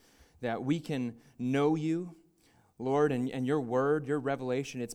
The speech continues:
perfect, it's, it's sure, it's right, it's pure, it's true, it's precious, it's salvific. And your word is all of those things because it accurately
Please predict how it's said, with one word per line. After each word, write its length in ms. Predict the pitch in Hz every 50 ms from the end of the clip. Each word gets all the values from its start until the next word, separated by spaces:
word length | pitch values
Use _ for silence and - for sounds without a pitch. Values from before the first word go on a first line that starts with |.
| -
perfect, 500 | - - 147 147 147 151 156 156 151 -
it's, 240 | 127 117 - - - -
it's 140 | 160 156 -
sure, 520 | - - - 151 147 151 156 156 160 -
it's 220 | - 120 110 - 120
right, 580 | 107 104 113 117 120 135 151 147 - - - - _ _ _ _ _ -
it's 180 | - 110 - - - -
pure, 580 | - - - 139 135 139 147 156 156 165 - - -
it's 260 | 113 110 - - - -
true, 580 | - - - - 143 151 156 160 165 165 165 180 202 - _ _ _ _ _ _ _ -
it's 180 | - - - - -
precious, 800 | - - - - 151 147 147 - - 165 160 156 - - - - _ _ _ _ _ _ _ _
it's 200 | - 123 - -
salvific. 760 | - - 139 110 104 107 95 98 123 143 151 151 170 170 175 175 - - _ _ _ _ _ _ _ _ _ _ _ _ _ - -
And 140 | - 143 139 139
your 100 | 143 147
word 320 | 139 139 143 151 170 160
is 140 | 139 123 117
all 260 | - 131 135 143 147
of 120 | 139 123
those 300 | 127 135 135 135 131 -
things 360 | - - 127 127 123 120 113 -
because 320 | 117 113 110 123 113 107
it 160 | 117 120 - -
accurately 880 | 131 139 147 143 - - 156 147 143 - 120 120 135 139 139 131 131